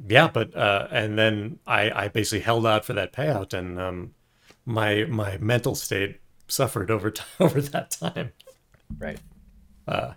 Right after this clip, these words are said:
Speaker 1: yeah. So,
Speaker 2: And
Speaker 1: so I guess to
Speaker 2: looking, you
Speaker 1: answer
Speaker 2: know,
Speaker 1: your
Speaker 2: you're all
Speaker 1: question,
Speaker 2: that
Speaker 1: I, I, I can't think of if we did, did something that felt, like, wrong or anything. But we definitely, like, left,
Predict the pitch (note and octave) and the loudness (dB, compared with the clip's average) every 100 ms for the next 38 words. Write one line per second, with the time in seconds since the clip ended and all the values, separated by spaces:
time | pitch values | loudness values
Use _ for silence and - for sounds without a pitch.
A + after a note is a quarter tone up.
0 | - C3 B2 - _ - D3+ - F3+ F3+ | -12 -10 -10 -14 _ -8 0 6 8 8
1 | D#3+ A#2+ A#2 G3+ G3 F3+ - G#3+ G3+ G#3 | 6 4 4 6 8 8 8 8 8 8
2 | D#3+ C3 C#3 C3+ A#2 A#2+ - C#3+ D#3+ D#3+ | 8 6 6 4 4 2 0 0 4 2
3 | E3+ - G#3 G#3 F#3+ E3 A#2+ A2+ C3 A#2+ | 2 2 2 4 2 2 0 -4 -2 0
4 | B2 C3 A2+ - - - - - - D3 | 4 2 2 -10 -20 -20 -20 -16 2 6
5 | D#3+ - D#3+ C#3+ D3 A#2+ G#2+ - A#2 A#2+ | 8 8 8 8 6 4 2 2 2 4
6 | G#2+ F#2+ E2+ F2 F#2+ A#2 D#3+ F3+ G3 G3 | 0 0 -6 -2 0 2 2 0 0 0
7 | G3+ - G3+ G#3 G#3 - _ _ _ _ | 0 0 -2 -2 -4 -8 _ _ _ _
8 | _ _ _ _ _ _ _ _ _ - | _ _ _ _ _ _ _ _ _ 2
9 | C#3 C#3+ F3 E3+ B2 A2+ G#2+ A2+ A#2+ - | 6 8 8 8 8 4 6 8 6 4